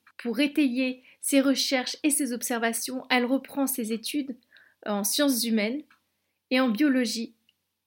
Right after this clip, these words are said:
pour approfondir ces découvertes-là. En mille neuf cent sept, le maire de Rome propose à Maria Montessori la direction d'une école pour les trois sept ans. Euh, c'était des enfants, euh, qui traînaient dans les rues, dans un quartier défavorisé de Rome.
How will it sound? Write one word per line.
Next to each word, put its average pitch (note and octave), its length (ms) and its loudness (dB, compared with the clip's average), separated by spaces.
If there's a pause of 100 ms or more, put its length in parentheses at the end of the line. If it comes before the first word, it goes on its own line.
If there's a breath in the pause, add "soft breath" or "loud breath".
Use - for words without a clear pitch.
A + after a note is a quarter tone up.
pour - 220 -10
approfondir C#4 640 -2
ces B3+ 140 -4
découvertes-là. G#3 720 -6 (720)
En B3+ 160 6
mille B3+ 160 4
neuf A#3 160 -2
cent A3 180 -4
sept, C#4 420 -4 (360)
le A3 140 2
maire D4+ 260 4
de C4+ 100 4
Rome A3+ 320 0
propose C4+ 460 -2
à G#3+ 80 0
Maria A#3 280 0
Montessori A#3 640 -2
la G#3+ 140 2
direction C#4+ 520 -2
d'une G#3+ 200 0
école C4+ 480 -2
pour A3 180 -4
les A3 160 0
trois D#4 240 -2
sept C#4+ 320 -4
ans. - 100 -6 (680 soft breath)
Euh, G3+ 140 -2
c'était A#3 420 -2
des A3+ 240 0
enfants, C4 540 0
euh, G#3 520 -2
qui - 160 -18
traînaient C4+ 360 0
dans A3+ 140 0
les A3 160 0
rues, A3+ 280 -2 (460 loud breath)
dans A3+ 160 0
un A#3 60 2
quartier C#4 360 -2
défavorisé A#3+ 680 0
de A3+ 100 0
Rome. G#3 400 -4